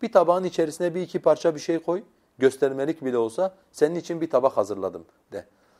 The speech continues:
Yani onun kalbine giden anahtarı bul. Örnek veriyorum, ailesiyle ilgili soru sorulmasından çok hoşlanıyordur. Yani ailesini seviyordur çünkü değer veriyordur.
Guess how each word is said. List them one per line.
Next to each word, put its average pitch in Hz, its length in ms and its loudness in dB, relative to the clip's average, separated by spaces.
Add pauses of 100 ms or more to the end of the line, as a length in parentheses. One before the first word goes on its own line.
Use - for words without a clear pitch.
(220)
Yani 135 360 4
onun 170 300 4
kalbine 151 480 4
giden 147 260 -2
anahtarı 123 500 2
bul. 196 140 2 (800)
Örnek 156 360 6
veriyorum, 123 240 2
ailesiyle 143 640 4
ilgili 143 340 2
soru 143 240 0
sorulmasından 131 640 -2
çok 147 200 -4
hoşlanıyordur. 98 680 -6 (500)
Yani 117 260 0
ailesini 117 480 -2
seviyordur 120 520 -2
çünkü 110 240 -10
değer 120 260 0
veriyordur. 107 440 -6